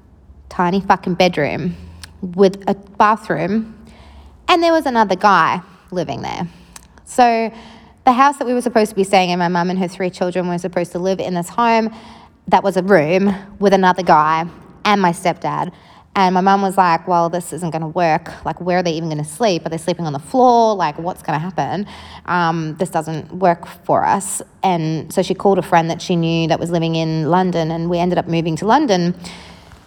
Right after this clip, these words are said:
um, to stay with a friend of hers who already had four children. So there was seven children living there and two couples.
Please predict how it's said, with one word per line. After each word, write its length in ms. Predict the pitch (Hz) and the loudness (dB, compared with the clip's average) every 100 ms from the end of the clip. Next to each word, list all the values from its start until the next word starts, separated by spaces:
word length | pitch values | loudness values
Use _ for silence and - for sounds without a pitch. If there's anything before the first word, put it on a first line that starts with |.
| - - - | -18 -2 2
um, 200 | 202 180 | 2 2
to 100 | 196 | -2
stay 340 | - 196 185 | 2 4 4
with 340 | 170 175 - - - - - - | 2 0 0 -8 -10 -8 -6 0
a 80 | 202 | 2
friend 260 | - 190 | 2 0
of 80 | 170 | 0
hers 600 | 165 233 214 185 170 170 185 - | -2 4 6 6 2 -2 -10 -6
who 120 | 247 | 0
already 280 | 247 370 359 | 4 6 4
had 240 | 277 233 226 | 4 2 2
four 180 | 220 | 2
children. 760 | 196 - 262 254 165 156 170 - | 2 2 2 2 0 0 -2 -6
So 140 | - | -2
there 140 | 202 214 | 2 2
was 160 | 208 | 2
seven 440 | 196 - 311 277 233 | 0 0 2 0 0
children 420 | 226 208 208 190 | 2 2 2 -2
living 240 | 185 180 | -2 -2
there 220 | 175 170 156 | 0 0 -2
and 120 | 175 | -4
two 200 | - 233 | -4 -4
couples. 640 | - 190 185 160 165 165 | 0 0 0 -2 -2 -6